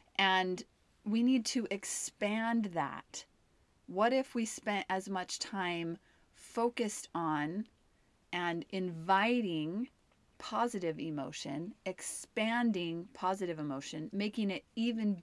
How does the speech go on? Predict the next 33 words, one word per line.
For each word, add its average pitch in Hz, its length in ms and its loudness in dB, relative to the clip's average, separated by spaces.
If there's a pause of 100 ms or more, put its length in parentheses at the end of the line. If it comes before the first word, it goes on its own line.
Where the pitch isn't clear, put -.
bigger 190 580 0 (120)
than 170 240 -2
it 160 120 -2
is? 156 380 0
I 175 60 0
go 180 160 0
back 185 220 4
to - 100 -6
that 170 160 0
moment 185 320 -6
in 165 100 -4
the 165 80 -6
car 196 380 -2 (420)
that 180 140 0
I 175 80 4
shared 160 320 0
when 165 100 -4
I 170 120 -2
was 175 120 -6
driving 185 460 -2
home 180 400 0 (720)
from 190 180 -2
the 180 60 -2
hospital 170 640 -2 (380)
the 185 60 -4
day 180 140 2
Caden 185 340 -2
had 175 180 -4
his 175 160 -8
procedure. 202 680 -2
And 196 240 2 (340)
my 190 200 6
gratitude 190 1040 4